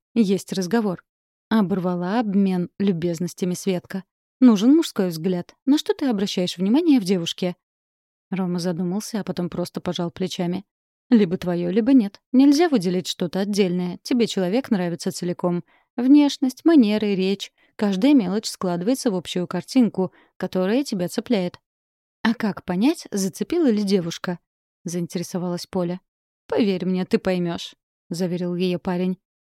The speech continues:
«А с чего это такие вопросы? Свет, если что, Денис точно не твоё», — фыркнул он, кивая в сторону соседнего столика, где Маша и Денис снова вместе обедали.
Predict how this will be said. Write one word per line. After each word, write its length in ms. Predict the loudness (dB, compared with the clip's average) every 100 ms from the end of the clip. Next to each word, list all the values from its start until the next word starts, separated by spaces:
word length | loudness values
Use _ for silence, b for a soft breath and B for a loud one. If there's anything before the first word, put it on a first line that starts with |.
| -10
«А 80 |
с 40 | -6
чего 260 | 0 2
это 200 | 2 0
такие 320 | -2 -2 0 0
вопросы? 560 | 0 -2 -4 -4 -6 -10 _
Свет, 400 | -4 0 2 0 -2
если 320 | -2 2 0
что, 240 | 0 0
Денис 320 | 2 4 4 2
точно 340 | -2 -2 -2
не 140 | -2
твоё», — 380 | -2 0 2 0 -4 _ _ _ _
фыркнул 500 | -8 -8 -6 -6 -2
он, 160 | -2
кивая 320 | -2 -2 -2 -4
в 60 |
сторону 380 | -4 -2 -2 -4
соседнего 500 | -6 -6 -4 -4 -4
столика, 480 | -4 -2 0 0 0
где 240 | 0 0
Маша 380 | 0 -2 -4 -6
и 40 |
Денис 400 | -2 2 2 2 -8
снова 400 | -2 0 0 0
вместе 400 | 0 -2 -2 -4
обедали. 480 | -2 -2 -2 -2